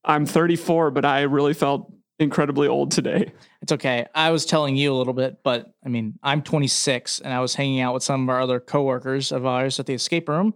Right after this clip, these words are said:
Speaker 2: uh, and they're eighteen, and when I was hanging out with them, I very much feel that way, so don't worry. We all feel it in our own levels.
Speaker 1: It's all, it's, <laughs> it's all just a different range. But today we are talking about Lost in the Shuffle, which is a game coming to Kickstarter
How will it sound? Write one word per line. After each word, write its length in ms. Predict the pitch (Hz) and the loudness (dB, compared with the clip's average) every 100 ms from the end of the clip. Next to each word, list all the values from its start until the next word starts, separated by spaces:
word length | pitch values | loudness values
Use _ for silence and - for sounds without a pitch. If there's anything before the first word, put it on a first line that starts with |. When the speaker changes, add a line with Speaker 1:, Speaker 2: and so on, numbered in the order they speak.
| _ _ - _ | _ _ -20 _
Speaker 2:
uh, 40 | 127 | -4
and 260 | 123 123 | -2 0
they're 280 | 139 147 139 | 2 2 0
eighteen, 600 | 160 202 - 190 175 127 120 | 0 -2 0 0 0 0 -4
and 240 | 139 127 127 _ _ | -4 -4 -4 _ _
when 120 | 147 | -2
I 60 | 143 | 0
was 160 | 139 | 0
hanging 160 | 160 170 | 0 2
out 100 | 165 | 2
with 120 | 165 | 2
them, 340 | 180 165 175 165 _ - | 2 2 0 -2 _ 0
I 140 | 165 | 2
very 260 | 151 180 170 | 4 4 4
much 160 | 143 | 0
feel 160 | - 127 | -2 -2
that 160 | 127 131 | 0 2
way, 160 | 135 | 0
so 520 | 135 165 143 131 131 - _ _ _ | 2 2 2 0 -4 -10 _ _ _
don't 180 | - 156 | 0 2
worry. 200 | 147 127 | 2 0
We 140 | 120 139 | 0 2
all 140 | 147 | 2
feel 160 | 147 151 | 2 0
it 40 | |
in 120 | 139 | 0
our 140 | 131 127 | 0 0
own 100 | 127 | 0
levels. 240 | 117 107 | -2 0
Speaker 1:
It's 140 | 208 - | 0 2
all, 120 | 196 | 2
it's, 420 | 151 165 - - | 2 2 0 2
<laughs> 0 | |
it's 220 | 180 165 185 | 2 2 4
all 140 | 165 | 2
just 240 | 151 165 160 | 2 0 0
a 40 | |
different 320 | 135 143 143 | 0 0 0
range. 460 | 139 131 135 139 - - - - - | 0 0 0 0 -2 -8 -20 -20 -12
But 300 | 135 165 156 | 0 2 2
today 560 | - 160 180 185 185 185 | 0 0 2 4 2 2
we 260 | 180 147 151 | 2 2 2
are 80 | 139 | 0
talking 400 | 151 139 143 139 | 0 0 0 0
about 440 | 139 131 131 - | 2 0 0 -4
Lost 400 | 131 139 143 - | -4 -2 0 -2
in 100 | 143 | 0
the 80 | 135 | 0
Shuffle, 580 | - 131 127 170 233 302 | 0 -2 -2 -2 -2 -2
which 240 | 143 131 | -2 -2
is 80 | 135 | -2
a 60 | 131 | 0
game 260 | 135 139 | 0 0
coming 240 | 135 135 131 | 0 0 -2
to 60 | |
Kickstarter 760 | 127 139 - - 143 143 160 | -2 -4 -2 -2 0 0 -2